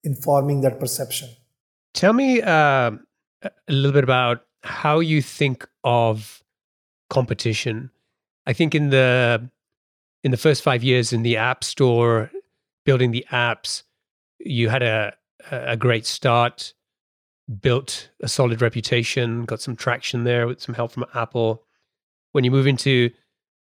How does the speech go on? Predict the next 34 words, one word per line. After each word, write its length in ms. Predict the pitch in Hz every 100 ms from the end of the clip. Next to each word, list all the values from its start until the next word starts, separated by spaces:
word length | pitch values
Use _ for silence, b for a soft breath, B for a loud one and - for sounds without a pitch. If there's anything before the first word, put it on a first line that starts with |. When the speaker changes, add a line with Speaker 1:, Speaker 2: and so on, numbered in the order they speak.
| 123
Speaker 2:
web 340 | 127 123 123
and 100 | 117
you, 200 | 113 117
you 100 | 120
know, 160 | 117 110
you, 160 | 117
you 220 | 117 123
kind 180 | 120 123
of 80 | 110
said, 220 | - 120
like, 220 | 120 113
B 120 | - 110
two 80 |
B 160 | 113 113
SaaS, 640 | - - 127 123 113 - - _ _ _ _ _ _ _ -
you're 120 | 123
now 200 | 123 120
competing 500 | 117 127 120 123 117
against 480 | 113 117 113 107 -
the, 240 | 123 113 104 _ _ _ _
the 60 | -
people 260 | - 139 127
that 100 | 120
you 80 |
said 200 | 117 139
we're 80 | 120
not 160 | 135 170
competing 380 | 139 127 117 110
against 320 | 110 110 -
for 100 | 127
the 60 |
first 260 | 117 110 101
five 240 | - 104
years. 500 | 104 117 113 101 113